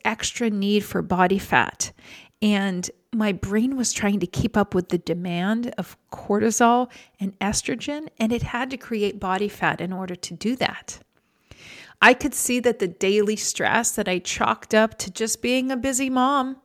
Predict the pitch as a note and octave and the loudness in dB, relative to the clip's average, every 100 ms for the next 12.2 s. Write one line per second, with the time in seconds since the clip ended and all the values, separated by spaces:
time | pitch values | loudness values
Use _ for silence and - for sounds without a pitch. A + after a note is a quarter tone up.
0 | - - - - A#3+ - - A#3+ D4+ - | -20 -20 -20 -4 -2 2 2 2 0 -2
1 | C4+ A#3+ - - A#3 C#4 - A3+ G3+ F3+ | -4 -4 -4 4 8 8 6 4 2 2
2 | F3+ F#3+ - - G#3+ A3 B3 A#3+ G#3 G3 | -2 -2 -4 0 6 8 8 4 0 -2
3 | - A3 A3+ F#3 G3+ - _ _ _ _ | -2 0 2 0 -4 -12 _ _ _ _
4 | A#3 B3+ C4+ A#3+ A3 - A3+ G#3+ G#3 F#3+ | 0 0 2 -2 -4 -4 0 0 0 0
5 | - F#3 A#3 G#3+ D3+ - - - - - | 2 4 4 4 2 0 -6 -8 -12 -16
6 | _ _ - - - - _ _ _ _ | _ _ -20 -20 -20 -20 _ _ _ _
7 | _ _ C#4 D4 B3 G#3+ G#3+ B3 G3 G#3 | _ _ 0 6 6 6 2 2 2 4
8 | A#3 G#3 - G3+ F#3+ F#3 F#3 F3+ F3 F3 | 2 0 0 2 2 -2 -4 -4 -2 -2
9 | F#3 F#3 F#3 F3+ G3 - F#3 - F3+ E3+ | -2 0 0 0 -2 -4 -8 -8 -2 -2
10 | E3 - D3 - - F#3+ F#3 - - G#3 | 0 -2 -4 -8 -8 -2 0 0 0 0
11 | G#3 - - F#3+ E3+ F3+ - F3 E3+ E3 | 0 -4 -4 -2 -4 -6 -6 -4 -4 -4
12 | F3+ | -6